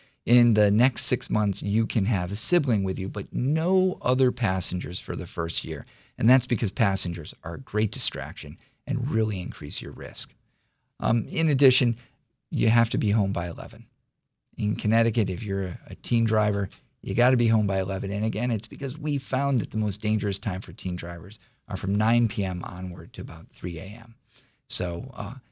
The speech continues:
actually, I wish it was kind of earlier, but, uh, that doesn't make me too popular, I guess, with teens. Uh, in addition, um,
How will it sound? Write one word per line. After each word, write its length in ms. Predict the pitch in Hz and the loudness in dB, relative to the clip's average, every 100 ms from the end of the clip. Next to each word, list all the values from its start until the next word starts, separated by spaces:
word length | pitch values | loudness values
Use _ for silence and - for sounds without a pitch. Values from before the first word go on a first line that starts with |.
| - | -2
actually, 320 | 110 110 101 | 0 2 2
I 140 | 101 120 | 2 2
wish 260 | 110 - | 0 -4
it 80 | - | -6
was 120 | - | -8
kind 200 | - 98 | -4 -4
of 80 | 95 | 4
earlier, 480 | 135 143 120 147 175 - _ _ | 6 8 6 4 0 -8 _ _
but, 240 | - 120 104 | -8 -6 -4
uh, 80 | |
that 220 | 104 110 107 | -2 -2 0
doesn't 240 | 101 95 | -2 -2
make 160 | 98 101 | -4 -4
me 80 | |
too 180 | 104 - | -6 -6
popular, 420 | - 98 92 - | -4 -4 -4 -8
I 60 | 95 | -12
guess, 240 | - 104 | -14 -14
with 140 | - 98 | -14 -8
teens. 400 | 98 90 110 - _ _ _ _ _ - | -6 -6 -8 -16 _ _ _ _ _ -12
Uh, 280 | - - 104 - _ _ _ - | -10 -10 -12 -14 _ _ _ 0
in 100 | 151 | 2
addition, 640 | 127 143 135 127 117 110 | 6 6 6 4 4 0
um, 380 | - 104 101 110 | 0 0 0 -2